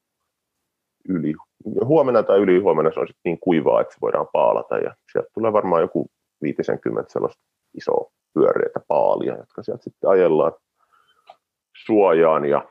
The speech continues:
niitä sitten talvella syötellään. Mut saa, kyllä meidän pitäisi laitumet riittää nyt, että koska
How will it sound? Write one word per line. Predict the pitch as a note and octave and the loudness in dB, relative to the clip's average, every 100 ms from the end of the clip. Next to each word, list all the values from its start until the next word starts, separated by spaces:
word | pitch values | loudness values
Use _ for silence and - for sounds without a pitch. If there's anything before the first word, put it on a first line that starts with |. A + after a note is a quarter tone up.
| _ _ - | _ _ -12
niitä | D2 - D#2 | -12 -10 -12
sitten | F2+ - D#2+ D2 _ _ _ | -12 -6 -4 -4 _ _ _
talvella | F#2+ D#2+ D2 D2 D#2 | 0 0 0 -2 -2
syötellään. | G#2+ F2+ - G#1 G1+ G1+ C#2 _ - | 2 2 2 -2 -2 -6 -6 _ -10
Mut | F2 - _ _ | -10 -10 _ _
saa, | - G2+ F#2 E2+ - | -2 2 2 0 0
kyllä | B2+ | 2
meidän | D3+ F3+ | 2 0
pitäisi | F3+ D#3 C3+ | 0 0 2
laitumet | C3+ D3 C3 G#2+ G2+ | 2 2 2 0 2
riittää | G2+ G2 - G2 | 0 2 0 0
nyt, | G2 | 0
että | F#2+ - | -2 -2
koska | F2 F#2 - E2+ | -2 -2 0 0